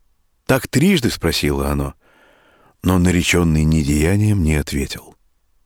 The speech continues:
И не только не ответил, а и не знал, что ответить. Не получив ответа,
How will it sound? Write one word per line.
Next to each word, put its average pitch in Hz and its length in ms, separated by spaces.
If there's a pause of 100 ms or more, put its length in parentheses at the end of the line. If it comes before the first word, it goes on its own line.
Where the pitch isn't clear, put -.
(140)
И 87 120
не 82 120
только 143 300
не 143 120
ответил, 135 480 (680)
а 90 100
и 90 120
не 82 140
знал, 71 260
что - 220
ответить. - 520 (1400)
Не 98 160
получив 87 380
ответа, 107 380